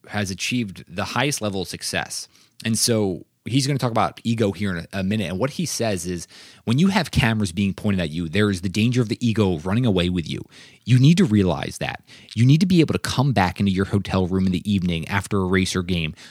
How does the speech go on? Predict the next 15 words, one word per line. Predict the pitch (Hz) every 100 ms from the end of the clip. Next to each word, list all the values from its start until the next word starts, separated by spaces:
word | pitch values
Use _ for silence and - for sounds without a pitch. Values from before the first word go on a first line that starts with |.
| - -
look | 104 120
in | 156
the | 110
mirror | 95 98
and | 95 92
say, | 98 87 85 - - _
"I've | 98 104
been | 95 101
a |
little | 90 101 113
bit | 107
of | 101
a |
dick | 87 76 92
today. | - 85 69 -